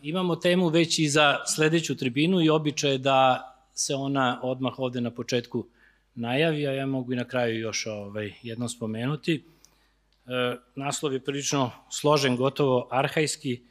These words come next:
Ide: Vazduh, voda, zemlja, vatra, borbe građana Srbije za zdrav život.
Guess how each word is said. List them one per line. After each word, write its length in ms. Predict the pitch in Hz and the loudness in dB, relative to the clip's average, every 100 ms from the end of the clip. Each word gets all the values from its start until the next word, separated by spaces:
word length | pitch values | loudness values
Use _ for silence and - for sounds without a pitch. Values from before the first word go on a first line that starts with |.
| _ _ _ | _ _ _
Ide: 180 | 131 135 | -4 2
Vazduh, 480 | 147 160 139 131 131 | 4 4 0 -4 -2
voda, 680 | 139 151 151 143 113 110 120 | 0 2 4 2 0 -6 -4
zemlja, 340 | 131 151 131 | 0 2 0
vatra, 460 | 120 127 151 175 147 | 2 2 0 0 0
borbe 320 | 135 147 139 | 0 0 0
građana 340 | 131 139 147 | -2 -2 -2
Srbije 420 | - 143 139 139 | -2 -4 -2 -2
za 160 | 120 123 | -2 -4
zdrav 380 | 113 127 127 113 | -2 0 0 -2
život. 480 | 107 113 151 185 | -8 -2 -2 -2